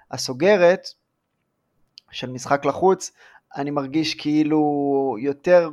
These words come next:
כדורים יגיעו אליו ממה שדוק היה רוצה, אני אגיד את זה ככה. וגם באופן כללי, ריק קרליל הוא, הוא מאמן מאוד מאוד, אה, אה, אה, מאוד טוב ומאוד, אה, מנוסה,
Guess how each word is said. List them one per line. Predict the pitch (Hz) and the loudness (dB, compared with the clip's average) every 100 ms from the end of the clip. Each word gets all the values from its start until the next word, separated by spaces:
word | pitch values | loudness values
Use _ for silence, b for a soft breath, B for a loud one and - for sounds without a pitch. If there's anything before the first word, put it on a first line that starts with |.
| - | -4
כדורים | 151 147 151 147 | -2 -2 -4 -2
יגיעו | 143 147 156 | -2 4 4
אליו | 147 139 | 4 0
ממה | 135 135 | -2 -6
שדוק | 135 - 135 135 131 131 127 131 131 | -8 -6 -6 -4 -6 -8 -8 -8 -4
היה | 131 127 | -4 -4
רוצה, | 123 127 - | -6 -12 -14
אני | 127 117 | -16 -16
אגיד | 123 123 - | -16 -18 -18
את | |
זה | - | -4
ככה. | 151 - 170 202 b b b b | -2 -2 -4 -8 b b b b
וגם | 147 160 214 226 | -4 0 0 0
באופן | 202 240 247 | 2 2 2
כללי, | 226 233 269 | 0 0 2
ריק | 240 233 | 0 0
קרליל | 208 196 185 165 | 2 4 4 4
הוא, | 165 156 135 127 | 2 0 0 -4
הוא | 147 | -4
מאמן | 143 147 165 160 | -4 -4 -4 -2
מאוד | 156 156 | 0 0
מאוד, | 147 147 147 139 | -2 -8 -8 -6
אה, | 143 139 135 135 135 131 131 127 _ _ _ _ _ _ _ _ _ _ _ - | -4 -2 -4 -6 -8 -12 -16 -18 _ _ _ _ _ _ _ _ _ _ _ -12
אה, | 131 123 120 _ - | -8 -8 -8 _ -12
אה, | 127 | -10
מאוד | 127 127 131 | -8 -8 -6
טוב | 147 151 160 156 | 2 4 4 0
ומאוד, | 131 131 135 131 | -6 -6 -6 -6
אה, | 131 131 131 b b b | -8 -10 -12 b b b
מנוסה, | - 131 127 - 220 | -14 -10 -8 0 2